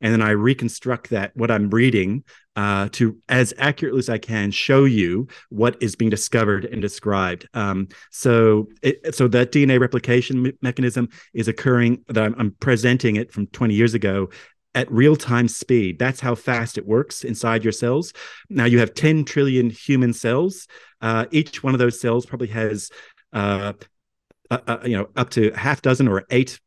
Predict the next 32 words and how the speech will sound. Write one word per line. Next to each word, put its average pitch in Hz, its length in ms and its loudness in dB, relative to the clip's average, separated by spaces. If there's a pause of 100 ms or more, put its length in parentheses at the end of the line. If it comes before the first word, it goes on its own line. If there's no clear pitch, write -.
(120)
or 98 80 -6
ten 127 440 0
of 98 160 -4
those 120 240 4
mechanisms 110 440 -2
right 117 260 0
now. 110 240 -4
So 123 120 -4
you 135 200 0
have 120 180 -2 (320)
trillions 151 800 0
of 98 240 -4
that 139 260 0 (600)
enzyme 143 500 4
mechanism 104 720 -2
copying 135 420 2
your 113 140 4
D 107 160 -4
N 104 80 -2
A, 98 420 -4 (300)
and 110 140 0
it 101 80 -2
does 117 200 2
it - 100 -2 (540)
with 120 240 -2 (480)
so 151 400 4
few 123 280 0
errors. 101 380 -2
It's, 110 140 -10
it's 127 200 -4
quite 131 360 -2
incredible. 98 540 -4